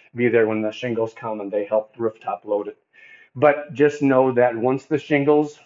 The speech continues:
are delivered, then we should be able to give our customers a date, and that's when we can kinda get into, "This is when your roof's gonna go."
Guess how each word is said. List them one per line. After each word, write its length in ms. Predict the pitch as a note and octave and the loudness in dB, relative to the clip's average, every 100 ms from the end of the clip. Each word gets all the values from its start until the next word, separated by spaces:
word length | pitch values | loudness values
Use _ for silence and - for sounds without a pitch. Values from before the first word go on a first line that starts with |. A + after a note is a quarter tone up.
| _ _ | _ _
are 260 | A2+ A#2+ C3+ | 0 2 2
delivered, 600 | C3 B2+ B2+ C3 B2+ B2+ - - _ _ - | 2 4 4 2 -2 -4 -20 -20 _ _ -2
then 280 | A#2+ D3 | 2 2
we 120 | C3+ C#3 | 2 -4
should 200 | - B2+ | -4 2
be 80 | |
able 160 | B2+ B2 | 2 2
to 60 | A#2+ | 0
give 200 | A#2+ A#2 | 0 2
our 120 | A#2 | 0
customers 640 | - B2+ - A#2+ A#2+ A#2+ - | -2 -8 -6 -4 -2 -4 -4
a 140 | A2 | -6
date, 400 | A2 A2+ B2 C3 - - _ - | -2 0 0 -2 -10 -20 _ -12
and 420 | A#2 G#2+ G2+ G2+ | -10 -8 -8 -6
that's 200 | G#2+ G#2+ | -6 -6
when 100 | A#2 | -10
we 100 | G#2+ | -10
can 200 | G#2+ A2 | -8 -12
kinda 280 | - G#2+ G2 | -10 -12 -10
get 180 | G#2 G#2 | -10 -8
into, 360 | G#2 - G#2+ | -10 -12 -12
"This 180 | G2+ G#2 | -10 -12
is 80 | G#2 | -8
when 160 | G#2 | -6
your 120 | G#2 G2+ | -6 -6
roof's 200 | A2+ - | -8 -8
gonna 200 | G2 G2+ | -16 -8
go." 240 | G#2 G2 | -6 -6